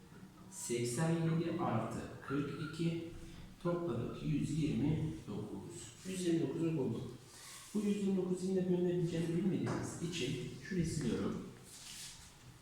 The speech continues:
Sıkıntılı hesaplamamız lazım. Yüz yirmi dokuz eşittir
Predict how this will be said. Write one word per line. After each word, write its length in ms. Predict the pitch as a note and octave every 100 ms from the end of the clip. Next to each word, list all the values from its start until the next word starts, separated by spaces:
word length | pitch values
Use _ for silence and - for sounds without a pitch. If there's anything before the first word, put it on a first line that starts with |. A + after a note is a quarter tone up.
| - - - - - -
Sıkıntılı 880 | - - A#2+ A2+ - - - C3+ D3+
hesaplamamız 800 | - - A2+ A2+ A#2 A2+ A2+ A2 -
lazım. 420 | - - - - - - - - - - E3+
Yüz 260 | F#3+ F#3+ - - -
yirmi 500 | E3+ F#3 F3 F3 -
dokuz 360 | D3 C#3+ A2+ - -
eşittir 800 | D#3+ D3+ F#3 - E3 E3 E3 -